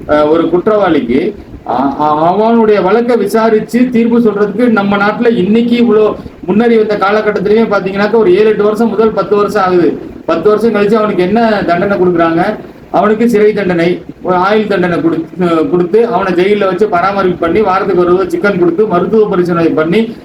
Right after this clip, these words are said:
அவனை பதினஞ்சு, இருபது வருஷம் மெயின்டெயின் பண்ணி அவனை ஜெயில வச்சிருந்து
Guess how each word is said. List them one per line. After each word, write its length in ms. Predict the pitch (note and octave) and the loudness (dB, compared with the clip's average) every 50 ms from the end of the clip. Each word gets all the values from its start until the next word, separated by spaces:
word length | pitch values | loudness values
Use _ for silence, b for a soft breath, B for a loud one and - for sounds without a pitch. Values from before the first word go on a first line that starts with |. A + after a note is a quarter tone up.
| B B | B B
அவனை 240 | - D3+ F#3+ G#3+ G#3+ | -2 0 0 0 0
பதினஞ்சு, 360 | - F3+ F#3+ G#3 G#3+ G#3+ G3+ | 0 0 0 0 0 0 0
இருபது 220 | G3 G3 G3+ G#3+ G#3+ | 0 2 2 2 2
வருஷம் 280 | A3 - A#3 A#3 G3 | 2 0 -2 -2 -2
மெயின்டெயின் 300 | F#3+ G3 G3 A3 G#3+ G3+ | -4 -4 -4 -4 -4 -2
பண்ணி 240 | F#3 F3+ F3+ F3+ G#3+ | -2 -2 -2 0 0
அவனை 220 | A#3 G#3+ G#3 F#3+ F3 | 0 0 0 -2 -2
ஜெயில 300 | E3 F#3 G3+ G#3 G3+ G3+ | 0 0 0 0 0 0
வச்சிருந்து 400 | F3+ E3 E3+ F3 E3+ E3+ G#3+ | 0 0 0 0 0 0 0